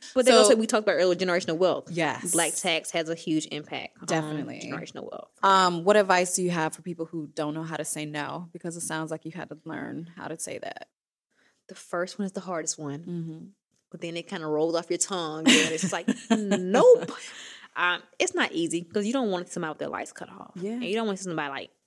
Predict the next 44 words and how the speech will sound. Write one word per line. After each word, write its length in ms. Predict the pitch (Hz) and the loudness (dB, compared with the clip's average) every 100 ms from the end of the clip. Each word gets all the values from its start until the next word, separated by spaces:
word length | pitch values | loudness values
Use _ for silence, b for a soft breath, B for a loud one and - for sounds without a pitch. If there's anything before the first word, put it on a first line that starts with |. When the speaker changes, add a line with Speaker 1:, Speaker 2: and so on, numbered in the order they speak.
| _ _ _ | _ _ _
Speaker 1:
not 220 | 160 151 - | -8 -6 -6
able 200 | 147 147 | -8 -8
to 100 | - - | -12 -8
eat. 220 | 143 - | -8 -4
'Cause 80 | - | -2
sometimes 320 | 339 294 208 | -2 -2 -2
it 60 | 165 | -2
really 160 | 190 | 0
does 220 | 156 160 | 2 2
come 240 | - 160 147 | 0 -8 -6
down 320 | 139 101 - | -8 -8 -6
to 200 | 185 165 | -2 -2
it. 120 | 151 | -2
Speaker 2:
Mm-hmm. 80 | 156 B B - | -6 B B -2
Speaker 1:
I 280 | 202 202 226 | 4 6 6
have 200 | 226 196 | 2 -2
personally 400 | - 170 185 160 | 2 2 2 -2
learned 400 | 151 151 156 160 | 0 0 -2 -4
to 120 | - 156 | -6 -2
really 340 | 160 160 156 | 2 2 0
be 180 | 147 151 | -2 0
able 180 | 147 - - | -2 -4 -6
to 440 | - 151 147 143 160 _ _ _ _ _ _ _ _ _ _ - | -2 -2 -2 -4 -8 _ _ _ _ _ _ _ _ _ _ -8
decipher 400 | - 139 143 139 | -6 -6 -8 -6
between 260 | - 147 | -6 -6
the 60 | 131 | -8
two. 340 | - 87 175 - 170 | -8 -8 -12 -16 -20
Speaker 2:
Okay. 340 | - 151 147 175 _ _ _ _ - | -20 -20 -20 _ _ _ _ _ -6
Speaker 1:
If 120 | 170 156 - | -6 -8 -18
you're 340 | - 180 240 196 - | -8 2 2 2 -2
asking 280 | 175 170 175 | -2 -2 -4
me 40 | |
for 120 | - | -4
money 240 | 160 165 165 | -4 -4 -6
because 260 | - 165 | -6 -6
you 100 | 165 | -4
went 100 | 180 160 | -4 -4
and 60 | |
spent 200 | 160 175 | -6 -8
your 80 | 175 | -8
money 180 | 165 156 | -6 -8
on 60 | |
some 180 | - 147 | -8 -6
J's 640 | 147 165 185 185 185 - | -2 -2 -2 -4 -6 -10